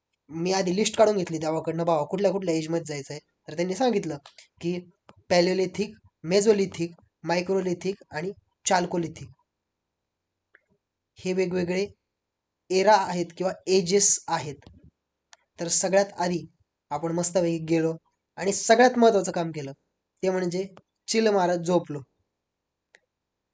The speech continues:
तर सगळ्यात आधी मी गेलो दहा हजार बीसीई मध्ये, म्हणजे पॅल्कोलिथिक एजमध्ये, पॅलिओलिथिक एजमध्ये.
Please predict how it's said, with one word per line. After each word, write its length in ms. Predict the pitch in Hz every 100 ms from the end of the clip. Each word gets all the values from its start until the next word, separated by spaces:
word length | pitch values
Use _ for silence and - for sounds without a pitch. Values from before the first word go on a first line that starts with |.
| -
तर 240 | 160 165
सगळ्यात 400 | 170 - 190 202
आधी 140 | 202 190
मी 120 | 190
गेलो 320 | 180 190 175 - _ _ _ _ -
दहा 340 | 165 175 196 196
हजार 260 | 175 185
बीसीई 440 | 170 190 185 202 170
मध्ये, 280 | 156 139 131 _ _ _ _ _ _ _ _ _ _ _ _ -
म्हणजे 480 | 175 185 170 208 226 _ -
पॅल्कोलिथिक 640 | 196 196 208 202 202 196
एजमध्ये, 420 | 170 160 151 139 143 _ _ _ -
पॅलिओलिथिक 680 | 185 202 196 202 220 226 -
एजमध्ये. 460 | 175 156 147 139